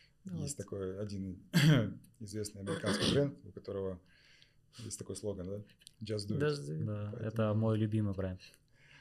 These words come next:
Speaker 2: Вот, поэтому, мне кажется, вы воплощение, э, вот этого слогана. Вы сделали крутую штуку, э, крутой продукт, крутой подкаст, который рассказывает нашим бегунам, любителям, профессионалам, э, о людях,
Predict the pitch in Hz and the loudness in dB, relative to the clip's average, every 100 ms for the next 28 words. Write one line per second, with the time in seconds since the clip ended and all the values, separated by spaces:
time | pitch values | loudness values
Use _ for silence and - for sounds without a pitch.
0 | - - - - - 107 117 120 113 113 | -20 -16 -14 -14 -4 -4 0 2 2 2
1 | 117 - 120 117 135 135 120 117 110 - | 0 0 0 2 2 4 4 4 0 0
2 | 180 165 117 104 113 107 101 101 95 104 | 0 2 0 -4 -8 -6 -4 -4 -6 -10
3 | - 101 95 127 143 113 101 - _ _ | -6 -6 -2 0 2 0 0 -6 _ _
4 | _ _ _ - 110 110 101 104 95 - | _ _ _ -12 -4 -4 -2 -2 -4 -8
5 | 104 113 101 - 135 139 120 - - 110 | -8 -6 -6 -4 -6 -4 -8 -8 -12 -12
6 | 98 92 95 92 98 92 113 - - 98 | -10 -12 -10 -10 -6 -6 -6 -10 -12 -10
7 | 98 95 117 123 - - 104 101 98 - | -8 -2 0 -2 -4 -4 -2 -2 -2 -4
8 | 110 104 101 92 87 - _ _ _ _ | -2 -2 -2 -4 -4 -14 _ _ _ _
9 | - 104 101 101 - 95 95 90 95 110 | -12 -6 -4 -4 -6 -8 -8 -8 -10 -16
10 | 120 - - - 95 98 101 110 127 110 | -18 -18 -20 -18 -12 -8 -4 -2 0 -2
11 | 104 120 - 104 101 98 - 101 107 117 | -2 -4 -4 -4 -4 -4 -6 -4 -2 -2
12 | 107 101 - _ _ _ _ _ _ _ | -2 -6 -16 _ _ _ _ _ _ _
13 | - - - 107 98 98 95 101 107 135 | -20 -20 -16 -10 -6 -4 -4 -2 0 4
14 | 143 143 | 4 2